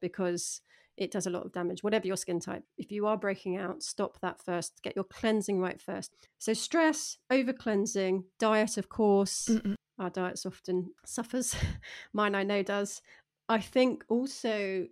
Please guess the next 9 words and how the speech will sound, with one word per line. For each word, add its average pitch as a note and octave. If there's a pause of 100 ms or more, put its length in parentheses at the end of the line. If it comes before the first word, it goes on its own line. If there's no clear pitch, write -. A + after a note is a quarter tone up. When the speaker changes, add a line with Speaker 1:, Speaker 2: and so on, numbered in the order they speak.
(100)
Speaker 1:
if G#3+
you A3+
compare G#3+
ourselves G3
with, F#3
say, F#3
our G#3
parents' G#3+
generation, F#3